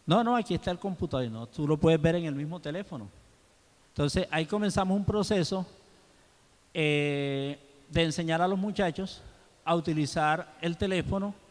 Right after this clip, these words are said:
de otra manera. O sea, ya comenzamos a utilizar el, el, el correo electrónico.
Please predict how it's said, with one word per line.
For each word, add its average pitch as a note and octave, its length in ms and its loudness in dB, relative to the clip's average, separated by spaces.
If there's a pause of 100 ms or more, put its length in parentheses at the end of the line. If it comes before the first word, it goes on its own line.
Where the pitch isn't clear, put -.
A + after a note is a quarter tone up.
(420)
de C3 80 -4
otra C#3+ 180 0
manera. E3 460 0 (380)
O - 40 -20
sea, - 200 -8
ya C#3+ 120 -2
comenzamos F#3 440 0
a F#3+ 40 6
utilizar D#3 420 0
el, D#3+ 160 -4
el, B2+ 600 -4
el D3+ 160 -4
correo C#3 240 -4
electrónico. D3+ 640 -2